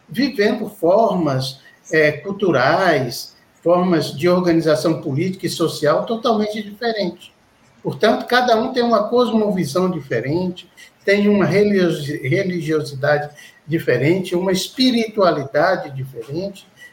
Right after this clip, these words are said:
e isso nos engrandece e isso nos enriquece enquanto povo. E nós, enquanto povo brasileiro, somos, é, originários dessa matriz.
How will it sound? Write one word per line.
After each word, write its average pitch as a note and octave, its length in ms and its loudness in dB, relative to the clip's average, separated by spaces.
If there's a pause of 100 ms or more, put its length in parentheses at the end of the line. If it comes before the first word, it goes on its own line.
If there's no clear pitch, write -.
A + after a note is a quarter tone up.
(120)
e A3+ 260 4
isso G#3+ 380 2
nos G3+ 180 2
engrandece F3+ 920 2 (300)
e F#3 160 4
isso F3+ 240 0
nos F3+ 160 2
enriquece D#3+ 880 0 (480)
enquanto D3 500 0
povo. - 320 -4
E B3+ 40 -4
nós, G#3 460 2
enquanto E3 420 -2
povo C3+ 200 -2
brasileiro, F#3+ 500 0 (300)
somos, G#3 720 0 (380)
é, D#3+ 440 4
originários G3 680 2
dessa F#3+ 280 0
matriz. F#3 800 -2